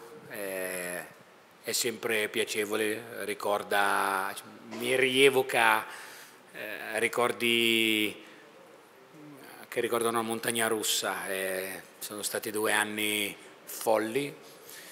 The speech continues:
eh, però che hanno creato legami, rapporti, eh, storie, eh, è sempre piacevole.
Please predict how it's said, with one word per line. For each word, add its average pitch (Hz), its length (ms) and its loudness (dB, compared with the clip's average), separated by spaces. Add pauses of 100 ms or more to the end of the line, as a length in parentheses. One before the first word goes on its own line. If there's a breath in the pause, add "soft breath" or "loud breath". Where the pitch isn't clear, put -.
(260 loud breath)
eh, 87 520 -2
però 104 720 2
che 117 140 -2
hanno 104 160 -2
creato 107 400 2
legami, 113 520 2
rapporti, 107 1000 -2 (140)
eh, 92 340 -4
storie, 101 800 -2 (100)
eh, 85 640 -10 (880 loud breath)
è - 80 -10
sempre 98 280 -2
piacevole. 82 520 -8